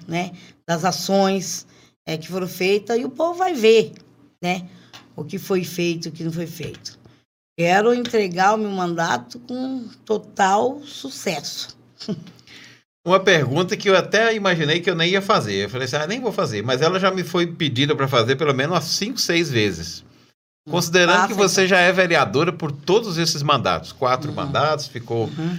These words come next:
Speaker 2: uma legislatura fora, agora voltou, presidente da Câmara, tá indo bem. Isso te habilita? Você sente que isso te habilita ou você acredita que poderia ser candidata a prefeita?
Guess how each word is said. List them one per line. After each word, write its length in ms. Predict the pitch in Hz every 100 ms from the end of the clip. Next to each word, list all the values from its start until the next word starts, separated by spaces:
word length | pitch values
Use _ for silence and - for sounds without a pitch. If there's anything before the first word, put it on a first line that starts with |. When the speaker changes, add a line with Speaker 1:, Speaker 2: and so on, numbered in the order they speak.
| -
Speaker 2:
uma 200 | 113 110
legislatura 580 | 107 110 107 98 107 95
fora, 460 | - 143 151 147 117
agora 240 | 110 107
voltou, 600 | 101 90 - 135 151 143
presidente 420 | 139 107 104 110 107
da 160 | 90
Câmara, 640 | - 127 135 147 143 127 120 - - _ -
tá 160 | 117
indo 220 | 117 117
bem. 420 | 110 110 139 160 -
Isso 240 | 214 -
te 160 | - 269
habilita? 640 | 254 175 151 120 160 131
Você 240 | 117 120
sente 440 | 120 - 139 139 -
que 120 | 120
isso 160 | 117 117
te 100 | 117
habilita 640 | 101 92 98 139 139 98
ou 80 | 95
você 320 | 107 - 101 80 - _ _ _ _ _ -
acredita 560 | 117 123 117 123 120 117
que 420 | 117 113 107 98 92
poderia 400 | 113 101 104 101
ser 180 | - 104
candidata 460 | 107 92 95 95
a 20 | 95
prefeita? 480 | 90 - - -